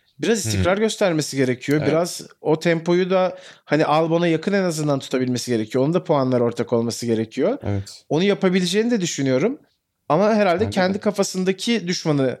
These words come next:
Speaker 1: yenmesi lazım ilk. Baskıdan tabii, e, yani çok etkilenmek mümkün. Belki Carlos Sainz de bat-, baskıdan etkilenip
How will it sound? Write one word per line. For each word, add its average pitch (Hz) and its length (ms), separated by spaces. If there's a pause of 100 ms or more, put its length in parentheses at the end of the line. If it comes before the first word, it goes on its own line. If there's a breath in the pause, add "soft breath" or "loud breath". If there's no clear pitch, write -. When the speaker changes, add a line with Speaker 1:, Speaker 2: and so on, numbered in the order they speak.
(100)
Speaker 1:
yenmesi 127 480
lazım 117 320
ilk. 226 240 (380)
Baskıdan 156 580
tabii, 160 200
e, - 500
yani 127 240
çok 165 200
etkilenmek 139 540
mümkün. 139 340 (380 soft breath)
Belki 143 320
Carlos 147 300
Sainz 151 260
de 131 100
bat-, 120 240
baskıdan 120 420
etkilenip 117 460